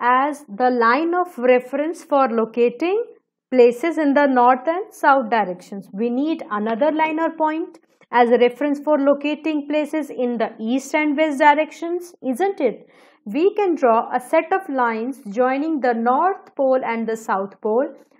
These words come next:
These lines are called meridians or the longitudes. In eighteen eighty-four, some countries mutually agreed to fix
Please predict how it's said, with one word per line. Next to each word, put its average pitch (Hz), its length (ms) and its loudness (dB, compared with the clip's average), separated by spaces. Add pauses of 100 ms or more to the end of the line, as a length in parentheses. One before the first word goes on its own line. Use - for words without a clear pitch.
These 294 400 -2
lines 247 380 -4
are 226 220 -6
called 247 300 -2
meridians 226 760 -6
or 208 320 -6
the 269 160 -2 (220)
longitudes. 202 920 -10 (440)
In 269 160 -2
eighteen 254 480 0
eighty-four, 359 800 2 (300)
some 359 380 4
countries 247 680 -2 (280)
mutually 311 640 -2 (140)
agreed 247 760 0 (240)
to 269 120 -6
fix - 540 -6